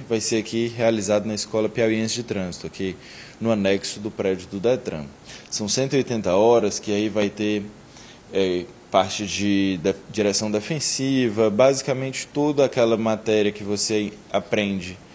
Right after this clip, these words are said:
na autoescola, só que de uma forma mais aprofundada, pra que você também possa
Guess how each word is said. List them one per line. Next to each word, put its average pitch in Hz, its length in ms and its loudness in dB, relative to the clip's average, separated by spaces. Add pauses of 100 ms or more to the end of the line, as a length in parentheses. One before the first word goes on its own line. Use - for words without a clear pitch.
(460)
na 127 800 2
autoescola, 147 760 2
só 160 220 2
que 151 80 -8
de - 80 -6
uma 170 80 0
forma 156 320 0
mais 151 220 2
aprofundada, 135 720 2
pra 131 140 -4
que 131 80 -12
você 131 260 0
também 127 320 -2
possa 127 420 2